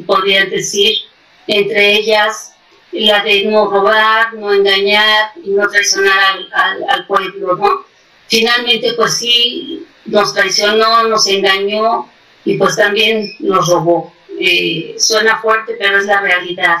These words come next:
este, Oscar. También acuñó otra frase muy famosa que fue la de honestidad valiente, y bueno, pues tampoco fue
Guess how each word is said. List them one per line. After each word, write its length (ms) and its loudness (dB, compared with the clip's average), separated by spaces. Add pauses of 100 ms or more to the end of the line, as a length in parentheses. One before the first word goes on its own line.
(140)
este, 600 -2
Oscar. 460 -2 (1040)
También 580 2 (640)
acuñó 440 2
otra 180 0
frase 560 0
muy 200 0
famosa 520 0
que 100 -12
fue 160 0
la 140 2
de 300 -2
honestidad 640 -2
valiente, 760 -2 (360)
y 160 2
bueno, 340 2
pues 180 -2
tampoco 880 0
fue 440 0